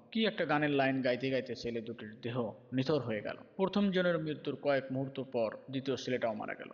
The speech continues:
কোনো নড়াচড়া নেই, একেবারে নিষ্প্রাণ দেহ। আমরা দুজন মিলে ডেড বডি দুটো আমাদের পেট্রোল কারে নিয়ে আসলাম। এরপর লাশ দুটো নিকটস্থ হাসপাতালে নিয়ে গেলাম। এরকম একটি ভয়ঙ্কর দৃশ্য দেখার পর আমরা দুজনেই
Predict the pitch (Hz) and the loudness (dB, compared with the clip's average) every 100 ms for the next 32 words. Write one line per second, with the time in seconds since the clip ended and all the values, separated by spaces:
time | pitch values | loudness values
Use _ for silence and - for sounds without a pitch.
0 | - 147 143 127 117 113 110 110 110 - | -8 -2 2 2 2 0 -2 -4 -6 -10
1 | - 190 175 165 151 139 127 - 135 131 | -8 -6 0 0 2 0 -4 -4 -2 -2
2 | 120 110 104 107 107 - - 139 139 131 | -2 -6 -6 -4 -4 -6 -6 0 2 2
3 | 135 135 139 131 123 127 123 131 127 127 | 0 -2 0 2 2 0 0 -2 -2 -2
4 | 117 98 - 135 131 127 - 123 - 135 | -4 -8 -6 -2 0 0 0 -2 -2 -4
5 | 123 120 110 104 95 - - - - 151 | -2 0 0 0 -2 -4 -6 -10 -6 -4
6 | 139 131 123 117 104 120 117 120 - 131 | 4 4 6 2 0 -2 -2 -2 -2 -4
7 | - 131 120 - 117 117 110 101 101 101 | -4 -8 -8 -8 -6 -2 -2 -4 -4 -6
8 | - - 202 190 202 196 175 143 190 180 | -8 -6 -2 2 2 2 2 2 0 2
9 | 175 143 143 160 139 135 139 - 127 120 | 2 2 0 0 0 0 -2 0 0 0
10 | 127 123 110 131 131 139 120 | 0 0 0 2 4 4 2